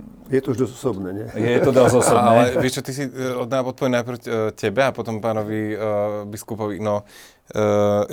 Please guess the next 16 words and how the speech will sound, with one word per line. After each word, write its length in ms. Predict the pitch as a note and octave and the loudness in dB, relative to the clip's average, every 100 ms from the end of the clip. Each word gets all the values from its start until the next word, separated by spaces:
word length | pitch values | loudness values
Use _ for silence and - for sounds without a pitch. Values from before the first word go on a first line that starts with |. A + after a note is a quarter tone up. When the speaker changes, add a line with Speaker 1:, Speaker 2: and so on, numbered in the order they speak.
| G#2+ | -6
Speaker 3:
vieš 280 | G#2 B2 - | -4 -4 0
čo, 80 | |
ja 80 | D#3 | -2
to 80 | D3+ | 0
mám 160 | C3+ - | 0 0
takto. 320 | F#2+ - G2 | -2 -4 -8
No, 120 | F2+ | -4
ja 120 | F#2+ | -4
si 160 | B2 E3 | -4 -4
myslím, 320 | B2 - C#3 | -6 -4 -6
že 480 | A#2 G#2+ G2+ G2+ - _ _ _ _ - - | -4 -2 -2 -4 -8 _ _ _ _ -20 -18
by 160 | B2+ | -14
to 120 | B2+ A2+ | -8 -4
malo 160 | A2+ | -2
byť 160 | G#2+ A2 | -2 -6
ako 200 | G#2+ | -4